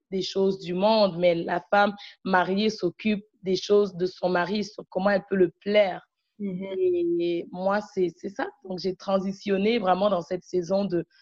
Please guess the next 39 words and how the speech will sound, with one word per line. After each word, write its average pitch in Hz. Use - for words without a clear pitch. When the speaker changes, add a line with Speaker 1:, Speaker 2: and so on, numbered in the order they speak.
Speaker 1:
de, 170
de 170
femme 196
mariée 190
où 190
maintenant, 190
je -
ne 185
m'occupais, 185
je 180
ne 190
m'occupais 220
plus 220
des 185
choses 196
du 180
monde, 214
de 185
mon 175
entreprise 214
et 170
tout 226
et 226
tout, 226
vraiment. 202
Ou 214
plutôt, 226
c'était 214
plus 233
ma 202
première 214
priorité, 185
mais 180
c'était -
vraiment 185
maintenant 196
de 196
m'occuper 185
de 196